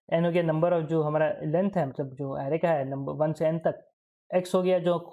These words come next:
एलिमेंट खोज रहा है पोजीशन उसका, ठीक है। हमें एक्स नहीं खोजना, हमें मतलब करना क्या है कि पोजीशन तक पहुंचना है, उस पोजीशन पे टू है, हमारा मेन ऑब्जेक्टिव है ये। एल हो गया जो लेफ्ट मोस्ट एलिमेंट हो गया ज़ीरो, आर हो गया राइट मोस्ट एलिमेंट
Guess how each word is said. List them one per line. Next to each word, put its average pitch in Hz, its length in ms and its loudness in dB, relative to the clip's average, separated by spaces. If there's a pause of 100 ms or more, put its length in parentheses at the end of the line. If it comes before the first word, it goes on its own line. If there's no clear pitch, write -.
एलिमेंट 160 320 0
खोज 220 240 0
रहा 165 120 2
है 139 120 -6
पोजीशन 147 300 -2
उसका, 127 200 -12
ठीक 220 220 -2
है। 165 160 -4 (440)
हमें 196 180 2
एक्स 202 160 -4
नहीं 226 120 2
खोजना, 202 200 2
हमें 220 160 0 (140)
मतलब 185 280 -6
करना 170 280 2
क्या 185 140 0
है 165 60 -2
कि 214 80 0
पोजीशन 160 460 0
तक 208 220 -2
पहुंचना 160 340 0
है, 202 100 2
उस 165 240 -2
पोजीशन 165 360 0
पे 196 60 0
टू 175 240 0
है, 147 40 0
हमारा 147 200 -2
मेन 156 220 -2
ऑब्जेक्टिव 160 440 0
है 143 180 0
ये। 135 100 -4 (640)
एल 180 100 4
हो 190 60 2
गया 190 140 2
जो 190 100 2
लेफ्ट 170 220 -2
मोस्ट 180 200 0
एलिमेंट 175 240 0
हो 175 40 0
गया 160 100 2
ज़ीरो, 147 240 -2
आर 156 300 0
हो 151 60 2
गया 185 180 0
राइट 143 220 -2
मोस्ट 156 180 -6
एलिमेंट 151 300 -4